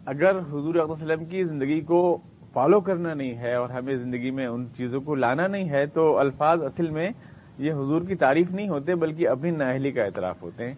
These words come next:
بلکہ شاید یہ بات ہوتی ہے کہ ہمیں وہ کرنا نہیں ہے، ہمیں تو خالی لفظوں پہ نپٹا دینا ہے۔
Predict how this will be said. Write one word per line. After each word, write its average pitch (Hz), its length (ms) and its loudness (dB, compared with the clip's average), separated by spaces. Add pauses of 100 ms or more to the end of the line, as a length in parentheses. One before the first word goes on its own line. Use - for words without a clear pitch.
(400)
بلکہ 143 220 0
شاید 170 300 6
یہ 208 120 6
بات 202 220 4
ہوتی 185 300 -2
ہے 185 100 -2
کہ 175 140 -4
ہمیں 156 280 -4
وہ 175 120 2
کرنا 185 380 4
نہیں 131 320 -4
ہے، 127 80 -8
ہمیں 151 160 -6
تو 170 160 -8
خالی 165 340 0
لفظوں 147 320 0
پہ 160 100 -2
نپٹا 117 320 -4
دینا 87 220 -10
ہے۔ 73 60 -18